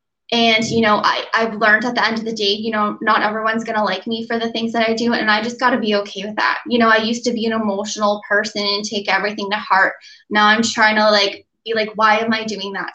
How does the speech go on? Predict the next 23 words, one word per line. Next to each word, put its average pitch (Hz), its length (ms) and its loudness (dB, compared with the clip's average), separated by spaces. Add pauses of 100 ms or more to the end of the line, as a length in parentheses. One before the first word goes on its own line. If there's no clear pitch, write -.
to 202 60 -12
myself? - 420 -4 (380)
Why 214 360 4
am 233 160 2
I 226 200 2
letting 214 640 -2
negative 202 420 -2
energy 202 560 -4
in?" 320 160 -18 (460)
You 214 160 -8
know, 202 320 4
it's, 214 280 -4 (420)
sometimes 226 580 -2
you 214 100 -4
just 226 180 -2
gotta 214 360 2 (400)
detox 214 600 -2
from 214 280 0
it 226 100 2
and 220 180 0
say, 202 520 2 (400)
"Enough's 220 420 -2
enough," 208 480 0